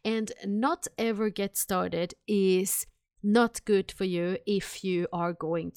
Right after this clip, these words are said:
to, if you would like to make your dreams come true. You have to get started, and you have to get started with the raw version. You have to get started with some idea, because the learning curve of, uh,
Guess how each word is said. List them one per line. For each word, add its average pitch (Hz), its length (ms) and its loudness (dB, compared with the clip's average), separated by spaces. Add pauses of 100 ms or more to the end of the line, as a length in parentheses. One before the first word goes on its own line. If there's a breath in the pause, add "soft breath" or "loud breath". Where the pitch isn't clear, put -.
to, 165 260 -2
if 233 220 2
you 226 80 0
would 180 220 -6
like 180 380 0
to 170 280 -8 (240 soft breath)
make 185 340 -4
your 208 220 -2
dreams 180 400 -8
come 170 280 -8
true. 226 500 0 (680 loud breath)
You 220 160 2
have - 540 -2
to 277 100 -6
get 170 240 -2
started, 165 500 -4
and 190 220 -4
you 214 80 0
have 226 520 -6
to 262 100 -6
get 240 180 -6
started 180 400 -2
with 175 160 -8
the 175 80 -6
raw 180 300 -2
version. 170 540 -2
You 208 100 2
have 185 480 -4
to - 100 -12
get 180 160 -8
started 165 460 -4
with 175 180 -6
some 226 380 0
idea, 180 580 -2 (140)
because 262 400 -4
the 269 120 -2
learning 302 580 -4
curve 208 460 -2 (120)
of, 190 500 -4
uh, 180 240 0